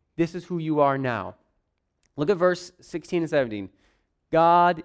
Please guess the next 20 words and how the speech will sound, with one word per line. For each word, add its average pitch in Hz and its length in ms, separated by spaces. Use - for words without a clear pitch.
is 147 420
love. 107 440
Whoever 185 320
lives 190 480
in 120 160
love 101 440
lives 139 380
in 160 120
God 113 280
and 107 140
God 107 240
in 127 120
them. 98 320
This 160 180
is 185 80
how 160 160
love 143 260
is 120 160
made 131 360
complete. 170 560